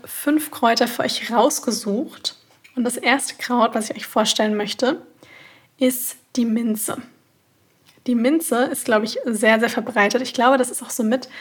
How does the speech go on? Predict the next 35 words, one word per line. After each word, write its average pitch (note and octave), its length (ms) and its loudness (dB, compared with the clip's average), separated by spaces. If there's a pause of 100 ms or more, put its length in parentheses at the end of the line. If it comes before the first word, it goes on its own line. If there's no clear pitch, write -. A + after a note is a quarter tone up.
(300)
das - 200 -8
Kraut, A#3+ 360 4
wo G#3+ 100 2
viele A#3 320 0
sagen, G#3+ 320 4
„Finde A3 200 0
ich A3 100 -8
lecker.“ A#3 440 2
<laughs> - 40 -6 (520)
Und B3 60 -10
das A#3 200 -8
liegt B3 180 -2
eigentlich A#3+ 220 0
so B3+ 160 2
an A#3 180 2
dem, G#3+ 540 2
ja, A#3+ 180 0
es - 140 -8
liegt A#3+ 180 -6
hauptsächlich A#3+ 460 -4
an A#3 140 2
dem A3 200 -2
ätherischen A#3 600 -2
Öl A#3 340 0 (360)
Menthol, A3+ 680 0
denn G#3+ 440 0 (300)
das B3 240 0
erinnert A3 380 2
einen - 260 -2
automatisch G#3+ 640 2
so A#3 100 -2
ein G3+ 40 -2
bisschen A3 280 -6
an G3+ 220 -4
Kaugummi A3 800 0